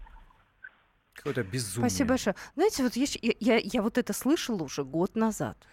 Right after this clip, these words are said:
Speaker 2: Я это слышала два года назад. Такое ощущение, думаешь, об этом никто не
Speaker 1: Понимаешь,
Speaker 2: знает?
Speaker 1: нам говорили, что вот мы сейчас поднимем тарифы, полисы подорожают, э,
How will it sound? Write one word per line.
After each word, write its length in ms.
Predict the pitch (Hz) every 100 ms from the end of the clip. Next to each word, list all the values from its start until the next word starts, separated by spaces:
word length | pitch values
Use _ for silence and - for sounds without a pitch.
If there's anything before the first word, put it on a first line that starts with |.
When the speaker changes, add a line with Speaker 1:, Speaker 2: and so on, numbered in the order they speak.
| - -
Speaker 2:
Я 100 | 240
это 120 | 320
слышала 360 | 320 330 370 294
два 340 | 208 285 320
года 240 | 254 220
назад. 260 | 220 226 208
Такое 220 | - 359
ощущение, 400 | 359 359 466 392 - -
думаешь, 260 | 269 381 415
об 80 | 381
этом 160 | 392
никто 220 | 392 - 403
не 100 | -
Speaker 1:
Понимаешь, 380 | 160 247 233
Speaker 2:
знает? 120 | 139 156
Speaker 1:
нам 180 | 202
говорили, 520 | 135 131 147 214 247 160
что 340 | - - 147
вот 180 | 131 147
мы 100 | 175
сейчас 360 | 170 165 170 -
поднимем 560 | 175 170 196 170 147
тарифы, 500 | 139 185 233 269 190
полисы 420 | - 175 156 - 151
подорожают, 800 | 143 143 156 175 233 254 175 147
э, 360 | 135 139 139